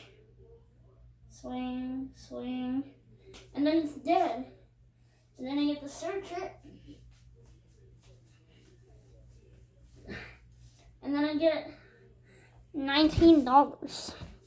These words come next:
Nineteen dollars for murdering a single zombie. Most of the time, they only give you nine. Oh, yeah. So there is a mission called Airdrop. Uh, my friend said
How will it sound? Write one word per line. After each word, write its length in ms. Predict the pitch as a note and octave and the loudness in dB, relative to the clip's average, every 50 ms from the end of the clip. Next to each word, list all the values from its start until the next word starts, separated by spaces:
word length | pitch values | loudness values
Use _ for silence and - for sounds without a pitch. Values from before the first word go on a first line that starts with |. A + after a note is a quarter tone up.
| - - - - - - - - - - - _ - - | -20 -20 -20 -20 -20 -20 -20 -20 -20 -20 -20 _ -16 -10
Nineteen 460 | - B3+ C4 D4 D4+ - E4 E4+ D#4 C4+ | -6 -2 0 0 0 2 2 2 2 2
dollars 340 | B3+ C#4 D4+ C#4+ B3+ B3+ | 2 0 0 -2 -2 -6
for 140 | - - C4 | -4 -4 0
murdering 560 | B3+ C4 C4 C4+ C#4+ D4 D4 C#4+ D4 C#4+ C#4 | 2 2 2 4 4 4 4 6 6 6 4
a 60 | B3+ B3 | 2 -2
single 340 | - - C#4 C#4 C#4 C4 | -2 -2 -2 -2 -2 -4
zombie. 420 | B3 B3+ B3+ C4+ D4 D4 A3 A#3+ C4 - - - - _ _ - _ _ _ _ _ _ _ - _ _ _ _ _ - - - - | -6 -6 -6 -6 -6 -8 -10 -12 -16 -18 -20 -20 -20 _ _ -20 _ _ _ _ _ _ _ -20 _ _ _ _ _ -20 -20 -20 -10
Most 280 | C#4 C#4 D4+ D4+ - E4+ | -4 -4 -4 -2 -2 -4
of 60 | E4 | -4
the 60 | D#4+ | -4
time, 200 | D#4+ D#4 D#4+ D#4+ | -2 -4 -4 -2
they 80 | D#4+ D4 | -2 -2
only 160 | D4+ D4+ D4 | -2 -2 -2
give 140 | D4+ D#4 D4 | -2 -2 -2
you 140 | C4+ C4 B3+ | -2 -4 -4
nine. 460 | B3+ C4 C4+ B3 G#3+ A#3+ B3 - - - - - - - - - - - - - - - - - - - - - - - - - - - - - - - - - - - - - - - - D#4 D4 - - - | -4 -4 -6 -6 -6 -8 -10 -12 -14 -20 -20 -20 -20 -20 -20 -20 -20 -20 -20 -20 -20 -20 -20 -20 -20 -20 -20 -20 -20 -20 -20 -20 -20 -20 -20 -20 -20 -20 -20 -20 -20 -20 -20 -20 -10 -6 -2 -2 -2 -2 0 4
Oh, 200 | - F4 F4+ F4+ | 6 6 8 6
yeah. 480 | F4+ F#4 F4+ E4+ E4+ D#4 A#3+ A#3+ A#3 B3 - - _ - - - - - - - - _ - | 6 6 6 6 6 6 4 2 -2 -4 -6 -12 _ -20 -20 -20 -20 -20 -20 -20 -20 _ -12
So 260 | - - F4+ F4+ F4 | -6 -2 2 2 2
there 380 | D4 D4 E4 G4 A4 A4+ B4 C5 | 2 0 -2 -2 -2 -4 -6 -4
is 80 | B4 B4+ A4+ | -4 -2 -2
a 140 | F#4+ E4+ D#4 | -2 -2 -2
mission 480 | D#4 F4 E4+ - - G#4+ G#4+ A4 A4 G#4+ | -2 -2 -4 -4 -8 -8 -8 -8 -8 -8
called 640 | - - F#4+ F4 E4 D#4+ D4+ D4 C#4+ C4 - - | 0 2 4 6 6 6 6 4 2 -2 -8 -10
Airdrop. 600 | - B3 C4+ C#4 D4 C#4+ F4 F#4 G4 G4+ - - - - - - - - - - - - - - - - - - - - - | -6 -4 -2 -2 -2 0 4 6 8 8 6 4 -6 -16 -20 -20 -20 -20 -20 -20 -20 -20 -20 -20 -20 -20 -20 -20 -20 -8 2
Uh, 380 | - D4+ D4+ D4+ D4+ D4 D4 | 4 6 8 8 8 6 4
my 180 | D4 D4 D4 D4 | 2 0 -2 -2
friend 320 | - - F#4+ A4 B4+ B4 | 0 0 2 2 2 0
said 300 | - - A4 A4 A4 A4 | -2 -4 -2 0 -2 -2